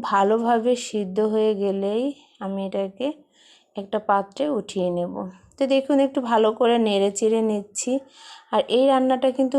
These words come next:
খুবই সহজ, আহামরি কোনো কষ্ট নেই, কিন্তু খেতে অনেক মজা, অনেক টেস্টিফুল। তো দেখুন এভাবে আমি ভালো করে নেড়ে চেড়ে নিচ্ছি। তো এবার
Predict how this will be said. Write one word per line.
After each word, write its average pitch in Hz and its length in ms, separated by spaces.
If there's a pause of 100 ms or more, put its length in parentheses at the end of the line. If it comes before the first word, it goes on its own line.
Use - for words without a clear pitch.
খুবই 233 400
সহজ, 233 460 (160)
আহামরি 233 540
কোনো 247 320
কষ্ট 208 400
নেই, 240 260 (400)
কিন্তু 247 240 (100)
খেতে 214 320 (140)
অনেক 220 360
মজা, 175 420
অনেক 214 320
টেস্টিফুল। 185 640 (440)
তো - 160
দেখুন 269 400
এভাবে 240 480
আমি 247 260
ভালো 214 340
করে 226 260
নেড়ে 190 320
চেড়ে 208 280
নিচ্ছি। 202 440 (1700)
তো - 40 (120)
এবার 277 280